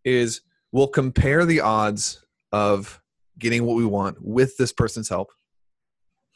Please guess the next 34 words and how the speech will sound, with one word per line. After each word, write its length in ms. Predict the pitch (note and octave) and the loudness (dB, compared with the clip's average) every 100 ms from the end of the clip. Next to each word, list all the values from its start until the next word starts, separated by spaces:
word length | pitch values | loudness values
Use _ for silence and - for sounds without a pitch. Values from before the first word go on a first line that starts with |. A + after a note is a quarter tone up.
| - - | -12 -6
And 120 | A#2 | -2
then 80 | C3 | 0
we'll 100 | C#3 | 0
take 160 | C3+ | 0
a 40 | B2 | 0
step 200 | B2 G#2+ | -2 0
back 220 | G#2+ A2 | -2 -2
and 60 | A#2 | -6
we'll 60 | |
say, 160 | - A2+ | -4 -2
"Well, 140 | A2 | 0
what 140 | A#2 D3 | 0 0
are 40 | |
the 140 | C3+ A#2 | 0 0
odds 220 | A2 G#2+ | 0 -2
of 120 | G#2 | -2
us 180 | G2+ - | -2 -2
getting 240 | G#2+ G#2 | -4 -2
what 120 | G2+ | -2
we 80 | F#2+ | -4
want 220 | G2+ G2 G2+ | -4 -4 -4
without 320 | G#2+ A#2 F2 | -2 -2 -4
it 140 | - _ _ _ _ _ _ _ | -8 _ _ _ _ _ _ _
by 100 | A2 | -2
ourselves?" 540 | G#2 G2+ A2+ E2 - - _ _ _ _ _ _ _ _ _ | -2 0 -4 -4 -14 -20 _ _ _ _ _ _ _ _ _
And 100 | A2+ | -6
we'll 100 | B2 | -4
just, 280 | C3+ C3+ - _ _ - | -4 -6 -10 _ _ -14
simple 320 | - A#2 C3 | -10 -8 -4
math, 280 | D3+ G#2+ - | -4 -4 -6
we'll 80 | G#2 | -8
compare 340 | G#2 G2 G#2+ | -8 -6 -4
those 180 | G#2 A2 | -2 -2
odds. 400 | B2 F2 - - | -2 -4 -8 -16